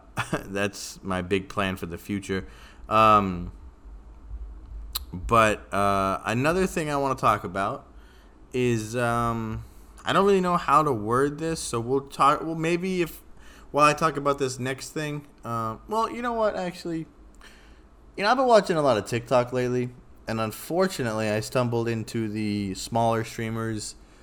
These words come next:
uh, the small streamer fucking tip and help and promotion thing on TikTok. So my TikTok feed is just constantly people who are like, this is literally,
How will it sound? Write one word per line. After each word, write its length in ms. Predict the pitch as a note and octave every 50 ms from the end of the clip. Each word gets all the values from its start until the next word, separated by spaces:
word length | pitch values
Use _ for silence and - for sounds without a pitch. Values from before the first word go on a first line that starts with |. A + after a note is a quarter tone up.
| - - - - - - - - - -
uh, 840 | G2 G2+ G2+ G2+ G2+ G2 F#2+ F2+ E2+ D#2+ D2+ D2 C#2 C2 A#1+ - - - - - - - -
the 100 | G#2+ G#2
small 460 | - - - D#3+ D3+ C#3+ C#3+ C3+ B2+
streamer 840 | - - - C3+ C3 B2+ A#2+ A#2 A2 G#2+ G#2 G2+ G2+ F#2+ F#2 F2 - - - -
fucking 640 | - - B2 A#2+ - A2+ G#2 G2+ G2 F#2+ F2+ E2+ - -
tip 320 | - - C3 - - -
and 180 | A2+ F2 D#2+ C#2+
help 380 | - A#2+ A#2+ A#2 G#2 - -
and 180 | F#2 F2 E2 -
promotion 580 | - G2+ G2 G#2+ A2+ A2+ A2+ - - F#2+ F2+
thing 280 | F2 - F#2+ F2+ F2 F2
on 140 | F2 F2 E2+
TikTok. 540 | - F2+ E2+ - F#2 F2 F2 F2 - - - - - - - - - - - - - -
So 200 | - - C#3 C3
my 160 | C3 C3 C3
TikTok 460 | C3 - - F3 - - E3 C#3 A#2+
feed 260 | - - A2+ G#2+ G2
is 100 | G2 G2
just 180 | F#2+ F#2+ - -
constantly 800 | - - - G#2+ G#2 G#2+ A2 A2 G#2 - - G#2 F2 F#2 F2+ F2
people 360 | - G#2 G2 F#2+ - F#2 F2
who 140 | G2+ F#2+ F2
are 80 | F2
like, 260 | E2+ E2+ E2+ E2+ E2+
this 180 | F2+ F#2+ F2+ G#2
is 100 | G2 F2+
literally, 640 | F2+ F#2 F#2+ F#2+ F#2+ G2 F#2+ F#2 F2+ F2 E2 D#2